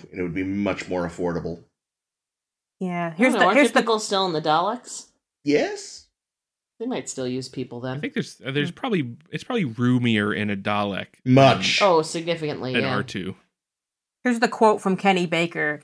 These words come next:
Speaker 2: 'cause he was cast after meeting George Lucas, and he says, "He saw me come in and, and said, 'He'll do,' because I was the smallest guy they'd seen up until then." Kenny Baker is three foot eight.
Speaker 1: Wow.
Speaker 3: Wow.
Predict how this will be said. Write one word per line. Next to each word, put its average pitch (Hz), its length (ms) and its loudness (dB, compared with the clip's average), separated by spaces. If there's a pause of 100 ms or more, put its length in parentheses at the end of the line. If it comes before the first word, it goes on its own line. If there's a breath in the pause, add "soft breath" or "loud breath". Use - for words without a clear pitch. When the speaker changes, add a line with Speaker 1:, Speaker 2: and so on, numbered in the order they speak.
Speaker 2:
'cause 180 200 0
he 214 100 2
was 190 180 4
cast 214 540 2
after 185 540 4
meeting 185 360 2
George 180 300 0
Lucas, 170 380 -4
and 170 100 -4
he 180 80 0
says, 175 480 2 (720)
"He 233 100 4
saw 359 280 8
me 370 120 6
come 262 240 6
in 202 160 8
and, 190 180 6
and 202 200 2
said, 214 360 4 (120)
'He'll 285 260 6
do,' 175 400 2 (560)
because 196 240 2
I 233 160 6
was 240 180 6
the 196 100 0
smallest 240 600 6
guy 202 280 8
they'd 190 220 4
seen 190 300 4
up 175 160 4
until 185 340 2
then." 139 440 -4 (180)
Kenny 220 240 4
Baker 202 260 4
is 180 180 -2
three 262 480 -2
foot 240 320 2 (120)
eight. - 360 -10 (460)
Speaker 1:
Wow. 90 380 -4 (260)
Speaker 3:
Wow. 151 340 -4